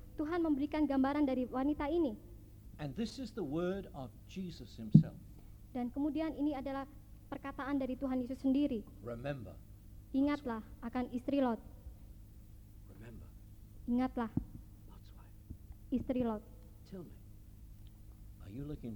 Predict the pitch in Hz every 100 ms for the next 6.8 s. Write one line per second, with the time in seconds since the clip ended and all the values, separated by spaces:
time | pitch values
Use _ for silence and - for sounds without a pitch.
0 | 107 127 135 123 117 120 120 123 120 -
1 | 120 135 156 - - - - - - -
2 | - - 87 92 73 - - - - -
3 | - - - - - - - 285 294 311
4 | 285 240 233 233 214 202 233 - 254 254
5 | 233 240 240 226 247 294 302 320 311 302
6 | 302 277 262 269 269 269 277